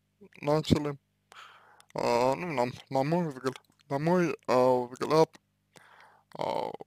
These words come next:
вполне естественным образ-, образом,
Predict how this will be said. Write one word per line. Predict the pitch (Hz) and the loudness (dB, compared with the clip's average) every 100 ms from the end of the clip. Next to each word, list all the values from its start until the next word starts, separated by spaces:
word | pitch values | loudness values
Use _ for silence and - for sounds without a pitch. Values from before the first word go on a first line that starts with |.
| - - | -16 -18
вполне | - 131 127 139 131 | -4 0 2 0 -4
естественным | 123 127 - 151 - 127 123 135 | -6 -14 -6 -6 -6 -10 -6 -4
образ-, | 135 - - 127 - | -6 -8 -12 -12 -10
образом, | - 151 147 147 135 139 | 2 2 4 0 -4 -10